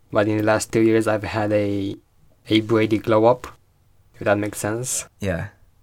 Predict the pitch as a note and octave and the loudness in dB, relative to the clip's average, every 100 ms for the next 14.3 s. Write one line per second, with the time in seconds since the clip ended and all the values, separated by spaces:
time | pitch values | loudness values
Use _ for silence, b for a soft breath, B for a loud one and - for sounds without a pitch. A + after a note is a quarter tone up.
0 | _ _ _ _ _ _ - G#2+ B2 C#3 | _ _ _ _ _ _ -6 2 4 4
1 | C#3 G#2+ G2+ - A2+ G#2+ G#2 A2 G#2 G2+ | 2 -2 -2 -2 -2 0 0 0 0 0
2 | G2 G2+ G#2 G2 F#2+ G2+ G#2+ G#2+ A2 A2+ | 0 -2 -2 -2 -2 -2 -2 -4 -2 -2
3 | A2 C#3+ D#3 D#3 E3 C#3+ A#2 B2+ C3+ A2+ | 2 6 8 6 6 4 6 8 8 6
4 | A#2 D#3+ - - - _ _ _ _ _ | 4 2 0 -12 -20 _ _ _ _ _
5 | _ _ _ _ _ _ _ _ _ - | _ _ _ _ _ _ _ _ _ -6
6 | G2+ G2+ F#2+ F2+ F#2 - _ _ _ B2+ | -4 -2 -2 -4 -8 -10 _ _ _ 0
7 | A#2 A2+ A2+ A2 G#2+ A2+ - - D3+ D3+ | 2 4 4 4 2 -2 -8 0 4 6
8 | C3+ - C3 A#2 B2 B2 A2+ - A2+ A2+ | 4 2 2 6 6 6 0 0 0 0
9 | G#2+ - G#2+ G#2+ G#2 G#2 G#2+ G#2 - A#2+ | -2 -4 -2 -2 -4 -2 -2 -2 0 2
10 | G#2+ A2 _ - C#3+ C#3 A#2+ D3 E3+ - | 2 0 _ 0 4 6 6 4 2 -6
11 | - - A#2+ A#2 A#2+ A#2+ A2 A2 - - | -14 -8 -6 0 6 6 6 2 2 -4
12 | - _ _ - G#2+ D#3 E3 - _ _ | -20 _ _ -6 -2 -2 -4 -18 _ _
13 | _ _ _ _ _ _ - A#2 A2 A#2 | _ _ _ _ _ _ -6 -2 2 2
14 | A#2 A2 | 2 0